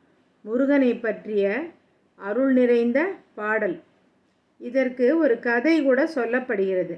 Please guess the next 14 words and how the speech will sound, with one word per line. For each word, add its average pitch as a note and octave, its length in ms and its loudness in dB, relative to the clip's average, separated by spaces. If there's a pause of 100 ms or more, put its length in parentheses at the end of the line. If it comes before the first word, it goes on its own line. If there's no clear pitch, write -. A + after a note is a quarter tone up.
(540)
அருணகிரிநாதரை A#3 1080 2
வந்து A3 340 0
வில்லிபுத்தூரார் A#3+ 1160 -2 (460)
வம்பு C#4 380 0
வழக்குக்கு B3 580 2
இழுத்து G#3+ 720 -2 (520)
அவரை B3+ 420 2
வந்து B3+ 520 -2 (220)
ஆசுகவியாக, B3 800 2 (160)
ஆசுகவினா C4 680 0 (120)
வாய்மொழியாக, A#3 840 2 (640)
வாய்மொழியாக C4+ 920 0
பாடிய A3+ 720 -2 (240)
பாடல்கள்தான் A3 960 -2